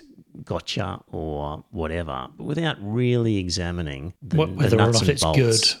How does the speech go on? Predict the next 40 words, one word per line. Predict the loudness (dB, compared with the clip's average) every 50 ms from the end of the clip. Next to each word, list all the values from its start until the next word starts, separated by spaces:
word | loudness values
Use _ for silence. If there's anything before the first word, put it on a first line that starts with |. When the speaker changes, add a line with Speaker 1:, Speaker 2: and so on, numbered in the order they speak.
| _
Speaker 2:
for | -10 -4 -4 -2
Australia. | -2 0 2 2 2 2 2 0 -4 -6 -10 -16 -18 -14
Speaker 1:
pros | -10 -4 -2 0 2 2 2 0
and | -2 -4 -6
cons. | -8 -4 -2 -2 -2 -2 -4 -8 -8 -8 -8 -8
Speaker 2:
As | -8 -8 -8
opposed | -6 -2 -2 0 0 0 -2 0
to | -2 0
whether | 0 0 -2 -2 -4
it's | -4 -4
good | -4 -4 -4 -4
for | -4 -6
a | -6
politician's | -4 -2 -4 -4 -2 -4 -4 -4 -4 -4 -6 -6
career. | -4 -4 -4 -4 -6 -10 -18 _ _ -16
Speaker 1:
Correct. | -10 -8 -8 -6 -8 -8 -10 -14 -20 -20 _ _ _ _ _ -12
Yeah. | -12 -12 -12 -12 _ _ _ _ _ 2
Is | 2 4 4
this | 2 0 0 -2
just | -2 -4 -6
a | -6
good | -6 -8 -8 -8
policy | -6 -6 -4 -4 -4 -4 -4 -4 -4 -4
or | -6 -6
a | -8
good | -6 -4 -4 -4
idea? | -4 -6 -6 -6 -6 -6 -6 -8 -10 -14 -18 _ _ _ _ -18
It | -16 -10
just | -8 -8 -6 -6
doesn't | -4 -6 -4 -4 -4
get | -6 -6 -8 -6
discussed. | -2 -2 -2 -2 -4 -8 -8 -8 -10 -10 -10 -12 -16 _ _ _ _ _ _ _ _ _ _ _ _ _ _ _ _ _ _ _ _ _ _ 0
Speaker 2:
No, | 2 2 4 4 4
I | 4
think | 4 2 2 0
it's | 0 2 2
a | 2
lot | 2 2 2 2
about, | 0 -2 -2 -4 -6 -8
Speaker 1:
Mm. | -10 -14